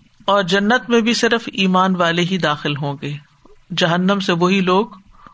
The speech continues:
نجات پائیں گے۔ نبی صلی اللہ علیہ وسلم نے عبد الرحمن بن عوف سے کہا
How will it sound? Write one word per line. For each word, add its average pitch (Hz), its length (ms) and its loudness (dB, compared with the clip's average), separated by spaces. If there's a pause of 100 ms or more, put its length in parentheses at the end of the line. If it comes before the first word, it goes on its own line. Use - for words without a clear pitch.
(280)
نجات 170 460 0
پائیں 135 260 -2
گے۔ 110 120 -10 (1300)
نبی 190 120 0
صلی 190 200 2
اللہ 180 180 2
علیہ 180 320 0
وسلم 170 480 0
نے 180 200 -2 (1040)
عبد 160 180 -4
الرحمن 185 440 2
بن 185 160 0 (140)
عوف 190 220 2
سے 190 180 -2
کہا 185 320 -4